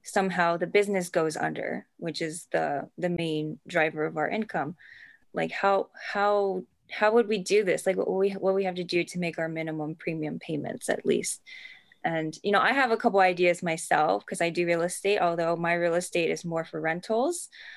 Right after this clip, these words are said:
Um, I could be like, "Well, I'll just flip, you know, a couple houses every year," and that could be <laughs> our premi-, premium payment. But that's, that's just an idea. Like, if we really needed to make that payment,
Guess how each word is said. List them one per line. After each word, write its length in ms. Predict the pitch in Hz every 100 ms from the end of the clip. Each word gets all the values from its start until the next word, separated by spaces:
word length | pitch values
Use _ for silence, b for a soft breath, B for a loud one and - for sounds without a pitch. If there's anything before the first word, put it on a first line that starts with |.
| B -
Um, 180 | 170 165
I 140 | 170
could 200 | 165 170
be 120 | 160 160
like, 160 | 160
"Well, 160 | 190 185
I'll 120 | 190
just 200 | 196 196
flip, 320 | - 214 226 - -
you 60 |
know, 140 | 208 196
a 40 |
couple 280 | 190 208 233
houses 440 | 233 247 254 170
every 260 | 165 160 156
year," 140 | 151
and 140 | 147 156
that 140 | 151
could 100 | -
be 100 | 208
<laughs> 80 | -
our 100 | 254
premi-, 380 | 233 226 190 -
premium 400 | - 196 190 160
payment. 380 | 170 147 143 139 B B B B B -
But 340 | 185 175 - _ _
that's, 320 | 202 196 -
that's 240 | - 208 214
just 160 | 196
an 80 | 185
idea. 420 | 165 160 170 165
Like, 300 | 165 170 -
if 240 | - 185 -
we 180 | 196 196
really 340 | 180 180 185
needed 540 | 175 160 160 165 165 - b b -
to 100 | 202
make 260 | 190 180
that 200 | 180 165
payment, 540 | - 170 165 165 160